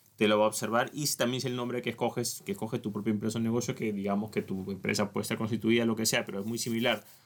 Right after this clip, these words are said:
a un nombre original, también va a entrar dentro de lo que es la parte de productos, eh, falsificados. Hay que tomar en cuenta que también, eh, muchas de estas normas entran, o digamos que también va, está un poco relacionado con lo que es los derechos de marca comercial,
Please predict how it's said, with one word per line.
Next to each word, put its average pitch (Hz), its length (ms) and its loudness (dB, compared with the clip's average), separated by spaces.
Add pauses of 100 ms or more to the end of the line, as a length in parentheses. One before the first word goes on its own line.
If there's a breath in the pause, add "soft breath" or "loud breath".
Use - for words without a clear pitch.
(220 loud breath)
a 107 100 -10
un 107 80 0
nombre 117 220 2
original, 131 460 0 (320 soft breath)
también 110 300 2
va 113 60 2
a 113 40 2
entrar 110 320 2
dentro 110 340 2
de 110 60 4
lo 98 120 2
que 107 60 -6
es 101 60 0
la 101 120 0
parte 107 280 0
de 104 60 -2
productos, 101 640 -2
eh, 95 200 -6
falsificados. 90 760 -4 (480 soft breath)
Hay 131 80 2
que 151 80 2
tomar 143 220 2
en 143 100 0
cuenta 147 300 2
que 139 140 0
también, 117 560 2
eh, 110 240 2
muchas 127 340 2
de 123 60 2
estas 120 200 -4
normas 127 460 0
entran, 127 500 0
o 107 140 0
digamos 107 300 -2
que 113 100 -4
también 104 400 -2
va, 107 480 2 (160)
está - 160 -4
un 104 80 2
poco 117 240 0
relacionado 107 340 2
con 104 140 2
lo 98 100 0
que 110 100 2
es - 120 -2
los 104 140 2
derechos 101 280 4
de 101 80 6
marca 104 280 4
comercial, 135 480 0